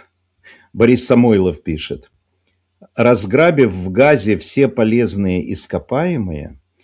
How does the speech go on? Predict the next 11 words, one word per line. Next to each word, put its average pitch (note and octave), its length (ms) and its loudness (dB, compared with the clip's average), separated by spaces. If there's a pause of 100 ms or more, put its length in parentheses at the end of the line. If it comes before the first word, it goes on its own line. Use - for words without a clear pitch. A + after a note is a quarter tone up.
(240)
проклятые B2 720 0
сионисты G#2+ 920 -2 (300)
взялись B2 800 0
за G#2 260 -2
ископаемые C#3+ 1300 0 (260)
бесполезные, G2+ 1080 0
тырят C3+ 560 0
мусор, G#2 720 -2 (560)
уничтожая C#3 1040 2
улики C#3 880 -2 (140)
геноцида A#2+ 880 -2